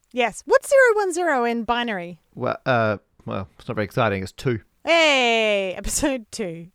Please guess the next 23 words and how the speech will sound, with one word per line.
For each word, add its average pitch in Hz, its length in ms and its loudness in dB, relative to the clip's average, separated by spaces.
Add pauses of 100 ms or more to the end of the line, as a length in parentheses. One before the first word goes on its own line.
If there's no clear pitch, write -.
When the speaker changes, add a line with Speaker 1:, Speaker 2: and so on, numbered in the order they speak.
(140)
Speaker 1:
for 220 180 -8
robots. 185 520 -8 (480)
Speaker 2:
Yeah, 110 240 2 (300)
you're 107 140 -2
right. 117 260 2
Speaker 1:
<laughs> - 60 -20
Or 262 200 -2
episode 277 380 -2
ten 330 320 2
for 240 160 -8
my 226 180 2
people. 196 440 -8 (180)
<laughs> 247 180 -8
Speaker 2:
There 131 100 -10
you 101 100 -6
are. 73 140 -16 (220)
Exactly. 90 380 -14 (220)
Speaker 1:
So 302 140 2
last 302 200 2
time 349 120 -6
we 349 80 -4
spoke, 254 400 -4 (140)
I 240 480 -2